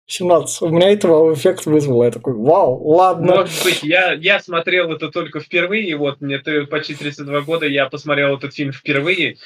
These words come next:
Speaker 2: Ну, я не сказал бы, что прям вау, я говорю, здесь для, для меня щас, для фильма вот, э, такого характера, который показывает кровожадного убийцу, который убивает
Speaker 1: Мгм.
Speaker 2: ради того, чтобы сделать запах, не хватает чернухи, не хватает
Speaker 1: Да.
Speaker 2: более откровенных сцен,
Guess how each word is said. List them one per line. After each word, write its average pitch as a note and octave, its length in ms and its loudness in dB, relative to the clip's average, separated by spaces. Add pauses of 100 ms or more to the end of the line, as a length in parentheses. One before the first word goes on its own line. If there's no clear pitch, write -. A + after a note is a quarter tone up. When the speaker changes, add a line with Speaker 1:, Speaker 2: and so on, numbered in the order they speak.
(220)
Speaker 2:
Ну, E3 160 -2
я D#3 760 2
не D#3+ 180 -6
сказал F3+ 400 2
бы, C3 80 -12
что - 180 -14
прям C#3 300 -4
вау, G3+ 180 2
я E3 100 0
говорю, E3+ 400 0
здесь G#3+ 340 -8
для, E3 240 -4
для D#3+ 220 -6
меня A3 240 -2
щас, F3+ 180 -8
для D#3 160 -6
фильма D3+ 340 -8
вот, B2+ 280 -10
э, C#3 180 0 (300)
такого D#3+ 420 0
характера, E3+ 480 0
который D3+ 340 -2
показывает C#3+ 600 -2
кровожадного C#3+ 720 0
убийцу, C#3+ 500 -6
который C#3 400 0
убивает C3+ 500 0
Speaker 1:
Мгм. C#3 80 0
Speaker 2:
ради C3 180 0
того, C#3 280 -2
чтобы C3 320 -14
сделать C3+ 360 -6
запах, F3 340 -2 (460)
не F3 120 -10
хватает F#3 520 0
чернухи, D#3 640 -4
не D3 80 -10
хватает E3 540 -2
Speaker 1:
Да. F3 240 4
Speaker 2:
более E3 240 2
откровенных D3 640 -4
сцен, A2+ 340 -10